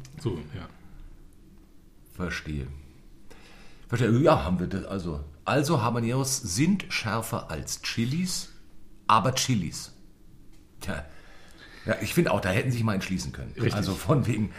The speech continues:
Speaker 2: unentschlossen.
Speaker 1: <laughs> Das ist so wie ga-, bei Gambas, Shrimps und,
Speaker 2: Ja.
Speaker 1: äh, da blickt ja auch kein Mensch durch. Ja.
Speaker 2: Und irgendwann muss man aber mal sagen, so,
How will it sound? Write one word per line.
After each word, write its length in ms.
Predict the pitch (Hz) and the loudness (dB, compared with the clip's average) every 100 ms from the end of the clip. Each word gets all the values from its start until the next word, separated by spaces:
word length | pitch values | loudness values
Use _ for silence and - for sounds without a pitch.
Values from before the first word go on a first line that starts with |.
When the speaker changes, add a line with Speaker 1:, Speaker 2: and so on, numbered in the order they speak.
| - | 0
Speaker 2:
unentschlossen. 640 | 135 123 - 104 90 92 80 - | 4 4 4 0 0 -2 -4 -4
Speaker 1:
<laughs> 160 | - 127 170 | -2 2 6
Das 160 | 123 110 | 6 6
ist 120 | 123 | 10
so 180 | 139 117 | 10 10
wie 100 | 127 | 8
ga-, 240 | 143 143 | 8 8
bei 420 | 117 120 113 104 92 | 8 6 8 4 4
Gambas, 720 | 120 117 127 127 120 113 - | 4 6 8 8 8 4 0
Shrimps 640 | - - 120 127 131 - - | -2 8 10 12 8 4 -2
und, 320 | 117 113 113 | 2 4 4
Speaker 2:
Ja. 180 | 104 104 | 6 8
Speaker 1:
äh, 320 | 113 110 107 - - - - - - - - - | 8 6 4 0 -14 -18 -18 -18 -16 -18 -18 4
da 160 | 120 | 6
blickt 240 | 107 135 131 | 10 8 10
ja 80 | 110 | 6
auch 160 | 110 | 4
kein 160 | 98 82 | 0 -2
Mensch 200 | 78 71 | -4 -4
durch. 320 | 85 76 - - | -4 -6 -8 -10
Ja. 180 | - 101 - - - | -6 -6 -6 -14 -2
Speaker 2:
Und 160 | 117 | 4
irgendwann 240 | 147 156 135 | 8 8 8
muss 160 | 139 | 6
man 80 | 139 | 4
aber 160 | 107 113 | 4 4
mal 140 | 104 | 4
sagen, 280 | 90 101 117 | 4 2 2
so, 320 | 98 107 107 | 4 4 2